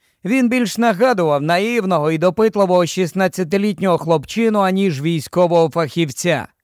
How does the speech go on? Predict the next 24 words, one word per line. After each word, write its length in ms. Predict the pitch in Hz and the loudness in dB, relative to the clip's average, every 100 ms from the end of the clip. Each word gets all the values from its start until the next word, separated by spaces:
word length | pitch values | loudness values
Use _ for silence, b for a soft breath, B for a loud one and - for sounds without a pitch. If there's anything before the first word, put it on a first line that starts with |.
| _ _ _ _ _ _ - | _ _ _ _ _ _ -6
Мене 500 | 127 135 220 262 247 | -2 0 2 2 4
йому 300 | 226 214 226 | 2 2 2
не 140 | 214 | 0
представили, 800 | 190 196 147 - 202 147 117 90 - _ _ _ _ _ | 0 -4 -4 0 2 2 0 -6 -14 _ _ _ _ _
але 460 | 117 123 190 254 254 | -6 -2 0 0 0
я 240 | 233 214 | 2 2
сам 400 | - 185 208 214 | 0 0 2 2
підійшов 560 | 190 175 175 - 185 160 | 0 0 0 0 0 2
ближче, 600 | 190 240 190 - 123 - _ _ _ - | 2 2 0 -4 -6 -8 _ _ _ -14
і 160 | 107 110 | -10 -10
перше 540 | - 202 185 - 175 | 0 0 0 0 -2
враження 600 | 147 170 208 175 208 202 | 0 0 0 0 0 2
у 140 | 202 | 2
мене 340 | 196 202 196 180 | 2 2 2 0
зникло, 640 | 135 180 175 - 131 - _ _ _ - | 0 0 0 -2 -6 -6 _ _ _ -6
коли 240 | 135 147 | -2 0
я 140 | 139 | -2
побачив 580 | 117 147 131 175 - 127 | 0 0 2 0 0 -2
навколо 440 | 131 139 - 185 151 | -2 -2 0 2 2
його 320 | 156 160 156 | 2 2 2
очей 560 | 135 - 208 208 180 _ _ _ _ _ - | 0 0 0 2 0 _ _ _ _ _ -14
мережу 760 | 107 107 101 139 190 147 170 | -8 -6 -4 -2 -2 0 -2
глибоких 720 | 127 131 123 131 156 - 143 | -2 -2 -2 0 0 0 -2
зморщок. 800 | 110 139 151 139 104 - 92 - | -2 -2 0 -2 -6 -10 -10 -14